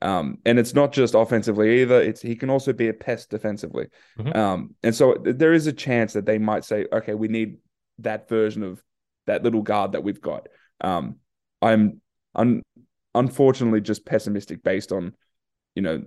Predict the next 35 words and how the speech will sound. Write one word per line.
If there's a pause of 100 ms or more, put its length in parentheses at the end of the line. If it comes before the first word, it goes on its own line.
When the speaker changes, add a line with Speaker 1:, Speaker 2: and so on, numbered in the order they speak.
(180)
Speaker 1:
the
Nets (180)
and
what
they've, (220)
when
they've
been
trying
to
win
games,
he
just
has
not
been
playing
at
all. (180)
He's
been
way
down
the
rotation. (340)
Um,
hopefully
that
changes, (400)
uh,
in
an
environment
where